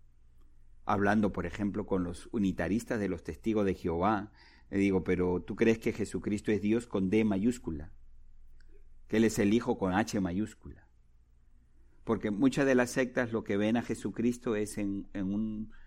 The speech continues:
en un Dios secundario. Pero no puede ser.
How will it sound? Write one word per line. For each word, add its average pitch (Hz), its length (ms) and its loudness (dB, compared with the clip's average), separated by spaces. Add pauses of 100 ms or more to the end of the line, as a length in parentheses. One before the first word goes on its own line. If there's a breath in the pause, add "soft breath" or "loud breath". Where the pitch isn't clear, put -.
(160 soft breath)
en 98 100 0
un 113 180 6
Dios 117 480 2
secundario. 107 880 0 (1400 soft breath)
Pero 104 280 4
no 113 220 2
puede 127 240 4
ser. - 340 -6